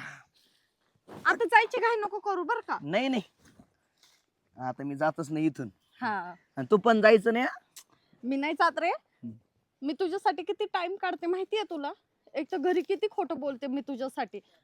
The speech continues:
Speaker 1: आणि तुला ना त्याचं काहीच महत्व नाहीये.
Speaker 2: असं कसं बोलते तू? अगं, मी सुद्धा घरी काय काय सांगून येतोय माहितीये का तुला?
Speaker 1: तुला कोण विचारणार आहे रे?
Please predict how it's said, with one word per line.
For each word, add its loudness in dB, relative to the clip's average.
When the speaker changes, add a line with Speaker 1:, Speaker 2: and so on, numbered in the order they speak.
Speaker 1:
आणि 0
तुला 4
ना 0
त्याचं -2
काहीच 0
महत्व 0
नाहीये. -6
Speaker 2:
असं 2
कसं -4
बोलते 0
तू? -4
अगं, 0
मी -2
सुद्धा 8
घरी 2
काय 12
काय 2
सांगून 4
येतोय 0
माहितीये -2
का -6
तुला? -6
Speaker 1:
तुला 8
कोण 2
विचारणार 4
आहे -4
रे? -8